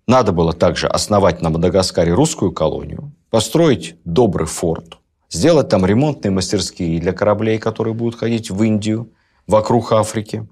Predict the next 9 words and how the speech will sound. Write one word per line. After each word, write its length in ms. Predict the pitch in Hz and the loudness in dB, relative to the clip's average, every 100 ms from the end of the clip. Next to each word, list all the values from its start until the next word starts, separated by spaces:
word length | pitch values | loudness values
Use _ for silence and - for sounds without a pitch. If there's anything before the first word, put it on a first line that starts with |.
| _ _ _ | _ _ _
основать 460 | 95 - 135 185 - | -4 2 4 4 2
там 120 | 98 | 0
перевалочную 640 | 98 107 117 123 - 98 | 2 4 6 4 2 0
торговую 460 | 95 98 98 82 80 | 2 2 2 2 -2
базу, 420 | 76 95 123 107 85 | 0 0 0 -4 0
ну 120 | 156 | 2
и 60 | |
вообще 320 | 139 110 - 104 | 4 2 0 -2
присмотреться 920 | - 117 - 104 - 196 202 - - | -2 -4 -2 -4 0 0 0 -6 -12